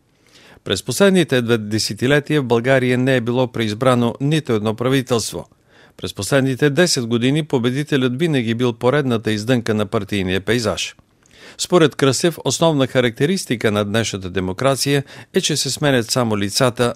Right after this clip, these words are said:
но не и политиката. Това мнение пасваше на тезата на Юрген Хабермас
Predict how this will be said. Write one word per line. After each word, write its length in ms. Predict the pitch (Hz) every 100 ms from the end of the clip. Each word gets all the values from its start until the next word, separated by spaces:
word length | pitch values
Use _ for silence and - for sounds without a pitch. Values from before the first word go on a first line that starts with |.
| -
но 200 | 156 156
не 200 | 131 110
и 140 | 95
политиката. 640 | 98 120 143 139 98 87 - - _ _ _ _ _ _
Това 220 | - 165 175
мнение 380 | 170 151 170
пасваше 560 | 175 165 143 143 - 127
на 180 | 117 113
тезата 520 | - 139 113 110 113
на 100 | 107
Юрген 500 | 110 127 120 101 95
Хабермас 640 | - 143 117 95 123 143